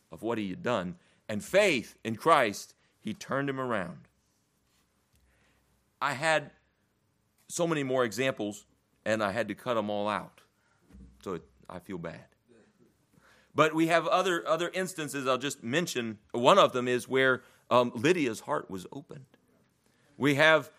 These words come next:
the instance where it says, "And the Lord added to the church daily such as should be saved," or such as were being saved. So the book of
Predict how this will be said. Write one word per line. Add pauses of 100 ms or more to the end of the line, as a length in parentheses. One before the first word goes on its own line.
(160)
the
instance
where
it
says,
"And
the
Lord
added
to
the
church
daily (120)
such
as
should
be
saved," (200)
or
such
as
were
being
saved. (960)
So
the
book
of